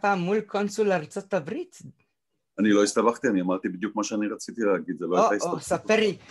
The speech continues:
Speaker 1: ספר לי מה אמרת, זה, זה מעניין אותי.
Speaker 2: אני כבר לא זוכר, אבל אמרתי משהו, אמרתי משהו שלא מצא חן בעיניו, אבל לא זוכר, זה בטח,
Speaker 1: אה,
Speaker 2: אה,
Speaker 1: אמרת, "בכולנו מסתתר נאצי קטן".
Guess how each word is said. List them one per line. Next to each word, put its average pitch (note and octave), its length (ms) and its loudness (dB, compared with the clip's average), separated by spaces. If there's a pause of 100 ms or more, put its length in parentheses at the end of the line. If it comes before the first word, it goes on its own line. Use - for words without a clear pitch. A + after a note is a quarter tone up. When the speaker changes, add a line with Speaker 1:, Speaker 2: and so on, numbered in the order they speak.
Speaker 1:
ספר G#3 340 0
לי G3+ 220 2
מה F#3 220 2
אמרת, E3 380 0 (260)
זה, C#3 180 2 (100)
זה F3 180 2
מעניין D3+ 440 0
אותי. A#2+ 240 -14 (1000)
Speaker 2:
אני G2+ 140 0
כבר F#2 100 2
לא G#2+ 120 6
זוכר, A#2+ 440 2
אבל F#2+ 180 4
אמרתי F3 380 0
משהו, G#2+ 360 -2
אמרתי E3 300 -4
משהו - 220 -2
שלא G#2 260 0
מצא A#2 160 -4
חן C#3 220 -2
בעיניו, G2+ 240 0
אבל E2 140 -8
לא F#2 120 -6
זוכר, A#2+ 220 -8 (180)
זה E2+ 80 -20 (120)
בטח, G#2+ 320 -4
Speaker 1:
אה, A#2 80 -4
Speaker 2:
אה, E2+ 60 -6 (560)
Speaker 1:
אמרת, B2 220 -6
"בכולנו G3+ 880 0
מסתתר G3 720 2
נאצי F#3 460 -2
קטן". D3+ 500 0